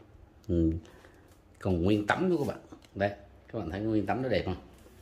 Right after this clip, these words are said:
Bách bốn mươi, cái củ cực kỳ to.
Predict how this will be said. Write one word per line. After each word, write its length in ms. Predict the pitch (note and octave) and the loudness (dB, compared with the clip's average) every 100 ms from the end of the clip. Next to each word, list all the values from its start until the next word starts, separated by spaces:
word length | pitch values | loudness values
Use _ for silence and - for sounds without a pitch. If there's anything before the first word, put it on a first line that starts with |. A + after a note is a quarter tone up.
| - - - - - - - - - | -20 -20 -20 -20 -20 -20 -20 -20 -2
Bách 220 | G#2 - | -2 0
bốn 200 | C#3+ C#3+ | 2 4
mươi, 220 | C3 A2 - - | 6 4 0 -8
cái 100 | B2+ - | -6 -4
củ 140 | - A2+ - | -4 -4 -6
cực 200 | A2 - | -6 0
kỳ 140 | A2+ F#2+ | 2 2
to. 180 | E2 | 0